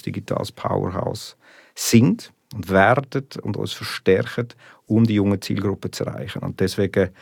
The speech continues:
ähm, unter dem Thema digital, ähm, die Social Cha-, Channels. Ich habe ein Social Media Team in-house aufgebaut. Ähm, wir haben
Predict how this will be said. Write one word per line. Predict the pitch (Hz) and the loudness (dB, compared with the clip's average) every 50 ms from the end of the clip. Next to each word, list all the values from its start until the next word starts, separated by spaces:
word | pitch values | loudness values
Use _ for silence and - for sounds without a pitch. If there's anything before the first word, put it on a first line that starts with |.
| - - - - - - _ _ | -20 -20 -20 -20 -20 -20 _ _
ähm, | - 98 98 98 95 - | -4 -2 0 0 0 0
unter | - 110 107 110 113 | 0 2 4 4 4
dem | - - 98 98 98 98 95 - - | 4 4 4 4 4 2 0 -2 -4
Thema | - - 104 95 95 92 90 | -2 0 2 2 2 2 2
digital, | - 107 92 - 98 92 - - 92 87 87 90 87 90 87 - - _ - | 0 -4 -4 -4 -8 -6 -2 0 2 2 2 2 0 0 -2 -4 -6 _ -6
ähm, | 95 92 90 90 90 - - _ _ _ - | -4 -4 -4 -4 -6 -8 -10 _ _ _ -12
die | - 92 | -8 -6
Social | 90 - 117 110 120 - - - - | -2 -2 0 0 0 -2 -2 -6 -8
Cha-, | - - - - - - - _ | -6 -4 -4 -4 -4 -6 -8 _
Channels. | - - 104 95 98 104 104 104 - - | -2 2 2 4 4 2 0 -2 -4 -8
Ich | - - - | -8 -6 -4
habe | 82 82 | -4 -4
ein | 90 | -6
Social | 92 - - 95 - - 98 101 | -6 -8 -10 -10 -6 -2 0 2
Media | 104 107 110 113 101 | 2 2 2 2 0
Team | 95 - - - 95 92 92 | 0 -2 -4 -4 -2 -2 0
in-house | 92 92 95 95 98 92 85 92 - | 0 -2 -2 -2 -2 -2 -4 -4 -4
aufgebaut. | 98 95 - - - 92 87 90 90 87 - - - - - | -6 -6 -8 -2 0 2 2 4 2 0 -4 -10 -14 -8 -6
Ähm, | 90 82 82 82 85 85 - | -6 -4 -2 -2 -4 -4 -4
wir | 85 87 85 | -4 -4 -4
haben | 85 73 71 | -4 -4 -6